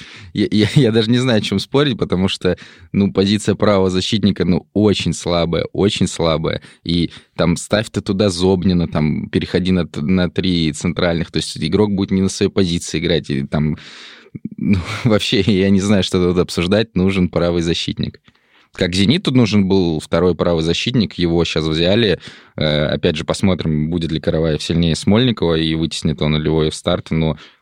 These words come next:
нужен был правый защитник, э, купили правого защитника. Н-, тут нужен был для количества, а тут просто для качества. И то, что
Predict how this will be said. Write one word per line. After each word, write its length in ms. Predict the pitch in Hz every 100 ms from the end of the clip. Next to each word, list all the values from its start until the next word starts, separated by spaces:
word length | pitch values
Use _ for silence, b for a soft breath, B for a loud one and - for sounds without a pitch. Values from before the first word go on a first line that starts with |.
| _ _
нужен 260 | 98 175 156
был 140 | 120
правый 240 | 107 104
защитник, 540 | 95 92 - 95 90 -
э, 340 | 90 85 82 - -
купили 520 | 113 110 87 78 - -
правого 300 | - 76 76
защитника. 520 | 80 - 76 69 -
Н-, 100 | 95 - -
тут 200 | 147 143
нужен 280 | 113 120
был 120 | 110 110
для 140 | 113
количества, 540 | 117 113 90 - -
а 140 | - 78
тут 240 | - 127
просто 320 | 95 104 -
для 160 | 92 98
качества. 360 | 98 92 - 82
И 40 |
то, 100 | 90
что 220 | - -